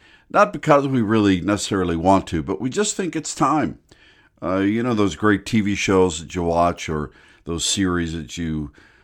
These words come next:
think about or the films that you've seen who come in series, um, you know, they come to an end, right? It's, it's time. You just kinda know it. And, uh, that's kinda the way I feel this morning.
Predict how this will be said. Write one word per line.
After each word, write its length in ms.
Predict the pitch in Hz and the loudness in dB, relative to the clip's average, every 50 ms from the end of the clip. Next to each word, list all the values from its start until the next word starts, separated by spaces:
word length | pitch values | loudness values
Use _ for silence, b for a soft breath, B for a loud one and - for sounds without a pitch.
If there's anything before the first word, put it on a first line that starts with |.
| b b | b b
think 200 | - 104 95 80 92 | -4 -4 -2 -2 0
about 440 | 78 90 85 82 80 80 80 78 | 2 4 4 6 6 4 4 2
or 220 | 78 73 71 71 69 | 0 -2 -4 -6 -6
the 300 | 71 69 67 65 65 62 | -6 -8 -8 -8 -10 -12
films 480 | - - 110 104 98 92 87 87 78 78 | -8 -4 0 0 2 2 0 -2 -4 -4
that 100 | 92 - | -6 -6
you've 220 | 78 78 73 - | -6 -6 -6 -6
seen 320 | - - 92 85 82 78 78 | -4 -2 -2 -2 -2 -2 -2
who 140 | 76 71 | -4 -6
come 240 | - - - 80 78 | -6 -6 -6 -4 -4
in 100 | 76 73 | -4 -4
series, 640 | - - 87 80 78 78 78 78 76 71 - - - _ - | -6 -6 -6 -6 -6 -4 -4 -6 -6 -8 -8 -12 -12 _ -8
um, 420 | 80 80 78 78 73 71 69 65 _ _ _ _ _ _ _ - | -6 -4 -4 -4 -6 -8 -10 -14 _ _ _ _ _ _ _ -6
you 60 | 127 | -4
know, 240 | 127 127 131 123 - | -2 -4 -4 -6 -8
they 100 | - 123 | -10 -6
come 220 | - - 156 147 | -2 0 2 2
to 140 | 143 143 143 | 4 4 4
an 80 | 139 147 | 4 4
end, 260 | 156 139 92 73 67 | 2 2 0 0 0
right? 260 | 80 92 113 143 - _ _ b b b b b b b | 2 2 2 0 -2 _ _ b b b b b b b
It's, 380 | b 95 101 - - - - - - | b -4 -4 -2 -2 -4 -4 -4 -4
it's 220 | 117 110 - - | -6 -6 -6 -8
time. 580 | - - - 120 117 127 113 90 80 71 69 69 | -10 -4 -2 0 0 2 2 0 -2 -4 -6 -6
You 120 | 73 78 | -8 -8
just 320 | 71 - - 113 107 - - | -10 -10 -10 -8 -8 -8 -8
kinda 320 | - 123 123 113 104 95 | -8 -4 -2 0 0 0
know 280 | 92 92 92 98 87 69 | 2 2 4 4 2 2
it. 160 | - - - b b b b b b b b b b | -2 -6 -12 b b b b b b b b b b
And, 320 | - 78 82 82 80 80 80 | -8 -6 -6 -4 -4 -2 -2
uh, 320 | 80 80 78 78 76 73 - _ _ _ _ _ _ _ - - | -2 -2 -2 -2 -4 -6 -10 _ _ _ _ _ _ _ -14 -8
that's 400 | - 87 87 85 - - - - | -4 -4 -4 -4 -6 -8 -8 -8
kinda 300 | - - - 98 92 90 | -10 -8 -6 -4 -2 -2
the 80 | 82 80 | -2 -2
way 180 | 80 80 78 73 | -2 -2 -2 -2
I 80 | 73 | -4
feel 220 | - - 82 76 64 | -6 -8 -8 -8 -8
this 220 | 64 71 - - | -10 -10 -10 -10
morning. 320 | 69 67 64 60 58 52 | -8 -8 -8 -10 -12 -14